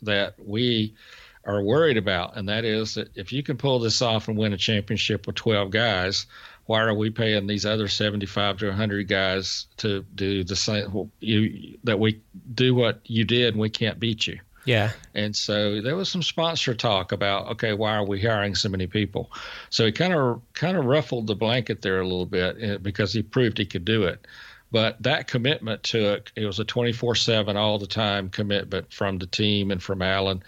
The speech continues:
Speaker 1: and they had to make do. And those guys would be an engine builder and a fabricator and a tire changer. And, I mean, they, they wore a lot of hats. They had to. They didn't have a big budget, but they did pull it off, and very impressive the way they did it.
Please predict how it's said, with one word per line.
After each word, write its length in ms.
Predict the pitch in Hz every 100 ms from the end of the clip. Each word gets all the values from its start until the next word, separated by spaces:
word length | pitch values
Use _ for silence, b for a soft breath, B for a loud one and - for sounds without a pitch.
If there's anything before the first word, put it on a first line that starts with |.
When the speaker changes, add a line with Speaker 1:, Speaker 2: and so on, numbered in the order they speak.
| B B
Speaker 1:
and 120 | 107 110
they 120 | 113
had 260 | 131 127
to 60 | 113
make 320 | 107 110 107
do. 280 | 110 117 107
And 80 | 101
those 200 | 113 113
guys 480 | 117 113 107 - - B B B
would 180 | 110 101
be 400 | 107 104 101 104 -
an 140 | 98
engine 300 | 110 113 120
builder 340 | 123 120 117
and 160 | 117 95
a 60 | 90
fabricator 880 | 113 110 110 - 110 104 101 101
and 200 | - 92
a 40 | 87
tire 240 | 110 107
changer. 520 | - 92 85 90 - -
And, 480 | 98 98 92 90 - _ -
I 200 | 110 110
mean, 120 | 104
they, 200 | 113 117
they 220 | 120 117
wore 180 | 117 104
a 40 |
lot 180 | 101 92
of 80 | 87
hats. 420 | 104 90 - -
They 100 | 107
had 240 | 139 135
to. 160 | - 98
They 140 | 95
didn't 180 | 107 110
have 160 | 110 101
a 60 |
big 240 | 95 98 98
budget, 420 | 107 104 95 - B B B B
but 140 | 110
they 100 | 113
did 180 | 107 110
pull 200 | 117 107
it 40 | 101
off, 360 | 101 98 98
and 220 | 95 92 - b b b -
very 260 | 120 131
impressive 640 | 117 110 120 120 - 104 104
the 100 | 104
way 200 | 104 98
they 160 | 95
did 240 | 98 113 101
it. 180 | 98